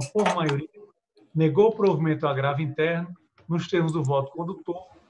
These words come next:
vencido o relator. Lavrará o acórdão o ministro Benedito Gonçalves.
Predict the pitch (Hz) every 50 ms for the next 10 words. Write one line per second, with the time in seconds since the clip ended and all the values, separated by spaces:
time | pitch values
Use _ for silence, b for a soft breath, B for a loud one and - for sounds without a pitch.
0 | _ _ _ - - 160 196 170 - - - - 165 165 160 170 180 156 175 185
1 | 185 185 175 - - 131 117 104 - - _ _ _ _ _ _ _ - 156 165
2 | 170 143 160 160 151 147 139 139 139 156 160 156 - 165 170 185 190 190 190 190
3 | 180 - 170 170 180 175 156 156 165 170 160 - - 185 156 143 165 170 156 139
4 | 131 160 165 - 160 165 185 165 - - - 123 113 101 98 - - - _